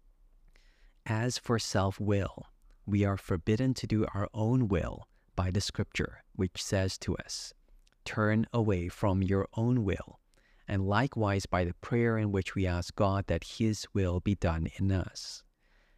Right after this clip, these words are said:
And rightly are we taught not to do our own will when we take heed of the warning of Scripture. There are ways in which, ways which to men seem right, but the ends of them plunge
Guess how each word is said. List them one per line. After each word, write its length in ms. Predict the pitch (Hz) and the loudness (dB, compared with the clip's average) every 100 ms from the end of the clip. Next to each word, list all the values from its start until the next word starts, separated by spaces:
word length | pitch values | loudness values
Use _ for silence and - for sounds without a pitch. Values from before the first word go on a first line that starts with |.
| - | -4
And 280 | 117 101 92 | 0 2 2
rightly 560 | 107 175 - 90 92 - | 2 2 0 0 -2 0
are 220 | 107 101 | 2 4
we 180 | 104 98 | 2 -2
taught 520 | - - 135 92 - - | -4 -2 0 0 -4 -4
not 320 | 110 113 156 | 0 0 0
to 100 | - | -4
do 200 | - 110 - | 0 0 0
our 220 | 107 113 - | -4 -4 0
own 280 | 127 131 110 | 2 4 4
will 340 | 78 - - - _ - | 2 -2 -10 -20 _ 0
when 200 | 101 98 | 2 4
we 120 | 92 | 2
take 320 | - 104 - | 0 0 0
heed 300 | - 117 113 | 0 2 2
of 140 | 104 - | 0 2
the 100 | 123 | 2
warning 400 | 98 101 95 92 | 2 0 2 0
of 80 | 90 | -2
Scripture. 580 | - 95 - - - _ - - - _ - | -4 -6 -4 -6 -6 _ -20 -20 -20 _ -4
There 160 | 107 98 | 0 2
are 60 | |
ways 440 | 98 101 101 113 - | 2 2 2 2 0
in 120 | 107 | 2
which, 360 | 101 95 - - - - - | 2 0 -4 -10 -20 -14 -2
ways 260 | 104 110 - | 0 0 0
which 300 | 101 - - | -2 -2 -2
to 100 | 95 | 0
men 260 | 92 98 | 2 0
seem 300 | 92 - 87 | 0 0 2
right, 380 | 87 87 135 - - _ - - | 2 0 -2 -6 -14 _ -20 -4
but 140 | 98 | -2
the 140 | 95 - - | -2 -4 -2
ends 340 | 123 147 160 | 0 2 0
of 140 | 120 110 | -2 2
them 180 | 107 | 2
plunge 580 | 107 - 110 104 104 - | 0 0 2 2 0 -4